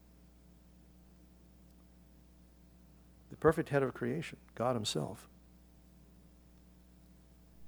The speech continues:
keeping everything in balance,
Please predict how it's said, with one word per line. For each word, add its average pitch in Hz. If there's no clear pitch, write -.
keeping 131
everything 156
in 131
balance, 131